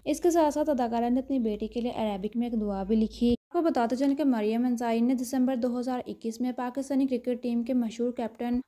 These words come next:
और विकेट कीपर मोइन खान के बेटे उवैस खान से शादी की थी और अदाकारा की महंगी तरीन शादी की तैयारियां काफी अरसे तक चलती रही थी। इसके साथ साथ आपको बताते चलें कि मरियम अंसारी के शौहर उवैस खान पाकिस्तान के मशहूर क्रिकेटर आजम खान के बड़े भाई हैं।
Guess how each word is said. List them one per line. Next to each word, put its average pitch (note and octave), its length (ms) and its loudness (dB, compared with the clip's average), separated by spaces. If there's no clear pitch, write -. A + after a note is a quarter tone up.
और D4+ 140 2
विकेट D4 280 0
कीपर D#4 300 2
मोइन A#3 260 2
खान B3 260 -2
के C4+ 100 2
बेटे A#3+ 260 0
उवैस G3 420 -4
खान A#3 200 -4
से A#3 120 -4
शादी G3 300 -2
की G#3 180 -4
थी G#3 100 -10
और E4 100 2
अदाकारा D4+ 400 2
की E4+ 140 -2
महंगी B3 340 2
तरीन C4 240 0
शादी A3+ 320 -2
की A#3 120 -6
तैयारियां A3 420 -2
काफी A#3 280 -2
अरसे A3+ 200 -4
तक A3 160 -6
चलती G#3 300 -4
रही G3+ 240 -4
थी। A3+ 180 0
इसके E4+ 140 0
साथ D#4 180 2
साथ D4 140 0
आपको C#4+ 220 0
बताते A3+ 340 -2
चलें B3 200 -2
कि C#4+ 100 -2
मरियम A3 380 0
अंसारी A3+ 300 -2
के A#3+ 120 -2
शौहर A3+ 220 -2
उवैस G3 400 -6
खान A3+ 300 0
पाकिस्तान C#4 480 -2
के D4 100 -2
मशहूर C4 380 0
क्रिकेटर C4 340 -2
आजम G#3 320 -2
खान A3+ 220 0
के A#3+ 120 0
बड़े G3+ 240 0
भाई G3 240 -4
हैं। G3+ 220 -4